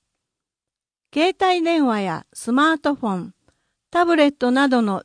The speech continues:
通信機器、デジタルカメラ、据え置き型、携帯型のゲーム機、電卓、電子辞書などが対象。詳細は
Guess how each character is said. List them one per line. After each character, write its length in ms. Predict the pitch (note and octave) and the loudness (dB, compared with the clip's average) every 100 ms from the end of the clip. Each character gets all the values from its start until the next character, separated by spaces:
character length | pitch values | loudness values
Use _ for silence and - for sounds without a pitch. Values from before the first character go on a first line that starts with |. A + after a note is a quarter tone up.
| _ | _
通 240 | C4 E4 | 0 0
信 340 | E4 D#4 D4+ C#4+ | 0 0 2 0
機 180 | C#4 | -4
器、 280 | - E3 G3+ _ _ _ _ _ _ _ _ | -6 -12 -12 _ _ _ _ _ _ _ _
デ 180 | G3+ A#3 | -2 -2
ジ 140 | D#4+ | -2
タ 140 | - F4 | 0 0
ル 120 | D#4+ | 0
カ 160 | - C#4 | 0 0
メ 140 | G#3 | 0
ラ、 220 | E3 D#3 - _ _ _ _ _ | -2 -8 -14 _ _ _ _ _
据 220 | - B3 C#4 | -10 0 2
え 180 | D#4+ | 4
置 100 | D#4 | 2
き 160 | D4+ D4 | 2 0
型、 480 | C#4+ C#4+ C4 B3 - _ _ | 0 0 0 -2 -4 _ _
携 200 | C#4 E4 - | -2 0 2
帯 200 | F4 E4+ | 2 2
型 260 | E4 D4+ | 0 2
の 160 | D4+ D4 | 2 2
ゲ 220 | B3+ C#4 | 2 4
ー 20 | |
ム 160 | C4 B3 | 4 2
機、 360 | - E3+ - _ _ _ _ _ _ _ _ _ | -2 -12 -12 _ _ _ _ _ _ _ _ _
電 280 | A3+ C4+ D4 | 0 2 0
卓、 600 | C#4+ C4 - A3+ G#3+ - _ _ | 0 -4 -2 -2 -2 -4 _ _
電 260 | G#3 C#4 F4+ | 0 2 2
子 220 | - F4 | -2 -2
辞 120 | C4 | -2
書 180 | E4+ E4 | -2 0
な 160 | D4 C4+ | 2 2
ど 100 | A#3+ | 0
が 140 | G#3+ | -2
対 280 | - F#3+ A3+ | -2 -2 -2
象。 500 | - A3 G#3 F3+ - _ _ _ _ _ _ _ _ | -2 0 0 -2 -10 _ _ _ _ _ _ _ _
詳 240 | - C#4+ | 0 0
細 280 | F4+ F4 E4 | 2 0 0
は 240 | D#4 D4 | 0 -2